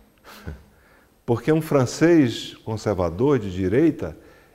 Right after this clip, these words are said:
ele leu os grandes poetas franceses. Um francês médio.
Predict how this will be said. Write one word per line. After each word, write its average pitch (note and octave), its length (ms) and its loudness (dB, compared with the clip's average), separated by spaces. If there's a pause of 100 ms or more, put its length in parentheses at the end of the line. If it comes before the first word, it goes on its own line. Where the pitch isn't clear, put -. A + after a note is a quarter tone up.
(100)
ele A#2+ 200 4
leu D3 400 8
os A2 200 -4
grandes G2 260 0
poetas F2 420 -2
franceses. D2+ 680 -10 (800)
Um D#3 60 -14
francês G#3+ 420 -4
médio. D#3 400 -2